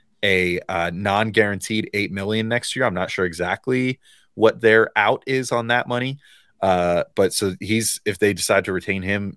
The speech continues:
making eight million. They have Korkmaz making, like, five and a half million. Daniel House, uh, with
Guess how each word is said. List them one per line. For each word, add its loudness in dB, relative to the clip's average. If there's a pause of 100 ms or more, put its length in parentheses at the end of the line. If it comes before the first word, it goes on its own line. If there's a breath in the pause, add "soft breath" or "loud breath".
making -4
eight -4
million. -2 (320 soft breath)
They 4
have -2
Korkmaz 2
making, -4
like, -10
five 2
and -2
a -6
half 0
million. -2
Daniel -2
House, 2 (460 soft breath)
uh, 0
with -4